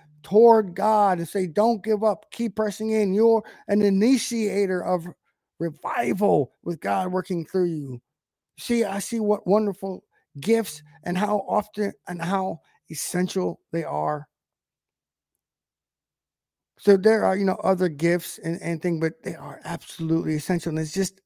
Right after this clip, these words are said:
dishonesty and deception to say that they ceased, that, that apostles and prophets are no longer for today, that these gifts of the Spirit are no longer in operation.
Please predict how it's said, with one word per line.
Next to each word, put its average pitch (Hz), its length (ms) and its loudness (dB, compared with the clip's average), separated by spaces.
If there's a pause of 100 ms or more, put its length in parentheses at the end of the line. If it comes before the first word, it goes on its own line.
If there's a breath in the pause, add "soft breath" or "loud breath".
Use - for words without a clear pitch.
(120)
dishonesty 214 1300 2 (420)
and 190 180 4
deception 185 920 0 (340)
to 170 120 -8
say 175 360 2
that 160 300 0 (580)
they 143 240 -6
ceased, 131 720 -10 (1800)
that, 156 240 2
that 151 180 0
apostles 160 520 0
and 143 100 -4
prophets 151 400 -6
are 151 60 0
no 147 140 -2
longer 143 280 -4
for 139 200 -8
today, 123 520 -12 (1900)
that 175 220 6
these 160 240 0
gifts 165 320 2
of 170 80 4
the 156 60 2
Spirit 165 340 0
are 147 40 0
no 156 160 2
longer 151 320 -2
in 147 120 -8
operation. 139 800 -10